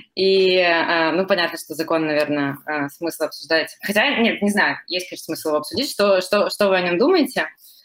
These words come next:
А, в том смысле, что, как вам кажется, в связи с чем вообще он такой появился, нарисовался, не знаю, какие-то теории заговора при-, привязывать, наверное, не хочется, но вообще почему такое решение могло быть, э,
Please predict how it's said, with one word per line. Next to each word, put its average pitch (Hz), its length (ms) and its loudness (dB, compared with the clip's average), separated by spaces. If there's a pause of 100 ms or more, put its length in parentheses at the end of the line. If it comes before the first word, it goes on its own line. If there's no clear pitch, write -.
(260)
А, 185 300 2
в - 220 -6
том 202 220 2
смысле, 208 440 -2
что, - 160 -2
как 196 220 -2
вам 185 80 -2
кажется, 196 240 -2
в - 60 -20
связи 185 220 -2
с - 60 -16
чем 190 160 0
вообще 175 220 -6
он 156 100 0
такой 147 220 -4
появился, 214 440 2
нарисовался, 175 1000 0
не 170 120 2
знаю, 143 280 0
какие-то - 340 -6
теории 180 300 2
заговора 170 380 0
при-, 160 520 0
привязывать, 165 400 0
наверное, 160 320 -2 (120)
не 175 120 -4
хочется, 240 420 -2
но 170 100 0
вообще 165 200 -2
почему 208 480 -2 (300)
такое 196 260 2
решение 233 460 2
могло 185 300 2
быть, 214 300 0
э, 156 280 2